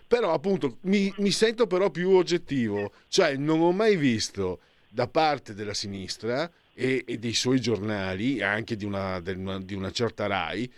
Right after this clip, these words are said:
sparo soprattutto di Repubblica e La Stampa, secondo, io arrivo, sono arrivato a pensare, è un pensiero forte, bisogna rispettare gli altri, però in certi momenti si è, eh, recesso dalla dignità deontologica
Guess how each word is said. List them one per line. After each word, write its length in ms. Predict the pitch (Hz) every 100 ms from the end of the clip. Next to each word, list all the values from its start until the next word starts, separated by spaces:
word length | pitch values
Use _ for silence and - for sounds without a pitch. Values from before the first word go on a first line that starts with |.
| -
sparo 360 | - - 127 120
soprattutto 420 | 110 101 139 127
di 100 | 110
Repubblica 600 | 101 - 135 139 110 107
e 20 |
La 100 | 101
Stampa, 680 | - - 107 85 78 87 110 - -
secondo, 420 | - 165 214 226 -
io 240 | 185 220 147
arrivo, 320 | 139 165 156
sono 220 | - 151
arrivato 420 | 156 160 151 131 -
a 120 | -
pensare, 720 | - 131 117 156 165 147 117 _
è 60 | 123
un 80 |
pensiero 320 | 120 117 131 113
forte, 480 | - 135 120 101 - - -
bisogna 300 | 110 104 113
rispettare 520 | 110 110 90 151 123
gli 80 | 107
altri, 300 | 98 90 104
però 260 | 208 180 - _ _ _ -
in 120 | 127
certi 300 | - 196 196
momenti 760 | 160 151 135 92 78 85 92 117 _ _ _
si 320 | - - 185
è, 320 | 214 160 107 - _ _ _ _ _ -
eh, 520 | 131 131 131 131 113
recesso 800 | 139 160 147 - 208 226 - 226
dalla 320 | 180 160 156 143
dignità 680 | 135 196 220 170 - 202
deontologica 1300 | 180 165 190 180 160 160 160 190 196 202 202 233 233